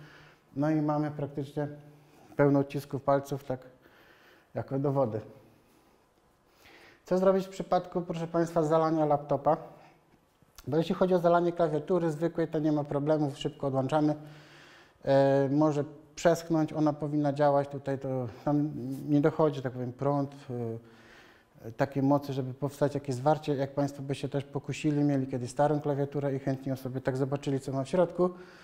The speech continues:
to zobaczycie, że tam jest taka specjalna membrana, która nie dopuści do tego, żeby tam dalej to wchodziło do elektroniki. No, pierwsze działanie, co trzeba jak najszybciej odłączyć prąd,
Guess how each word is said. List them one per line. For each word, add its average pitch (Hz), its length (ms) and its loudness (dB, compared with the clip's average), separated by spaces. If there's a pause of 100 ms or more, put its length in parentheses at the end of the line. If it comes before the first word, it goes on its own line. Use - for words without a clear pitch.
(420)
to 185 100 2
zobaczycie, 175 480 2
że 165 60 -2
tam 170 140 2
jest 165 140 0
taka 156 200 -2
specjalna 151 500 0
membrana, 147 520 0
która 156 220 0
nie 151 120 2
dopuści 151 460 -2
do 117 100 -6
tego, 135 280 -2
żeby 127 200 -4
tam 131 180 -2
dalej 131 260 0
to 131 120 -12
wchodziło 135 440 -2
do 131 380 -2 (420)
elektroniki. 139 720 0 (1000)
No, 214 240 0 (200)
pierwsze 170 300 0
działanie, 160 320 4
co 170 140 0
trzeba 160 260 -2
jak 156 180 -2
najszybciej 160 380 -2
odłączyć 151 420 -2
prąd, 156 340 0